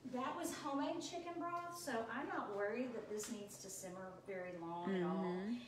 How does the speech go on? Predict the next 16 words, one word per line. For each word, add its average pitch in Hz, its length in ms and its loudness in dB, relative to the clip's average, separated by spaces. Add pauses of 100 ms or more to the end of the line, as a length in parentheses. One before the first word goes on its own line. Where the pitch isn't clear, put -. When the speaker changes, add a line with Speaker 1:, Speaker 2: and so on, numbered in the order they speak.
(180)
Speaker 1:
If 240 300 4
you 214 100 -2 (120)
use 254 420 0 (100)
the 247 420 4 (240)
store-bought 247 460 2
chicken 262 240 2
broth, 254 280 2
which 214 100 2
is - 240 -8
totally 269 420 2
acceptable, 262 600 0
I 202 120 4 (180)
use 240 160 0
it 240 120 2
too, 277 360 -2 (480)
um, 214 340 0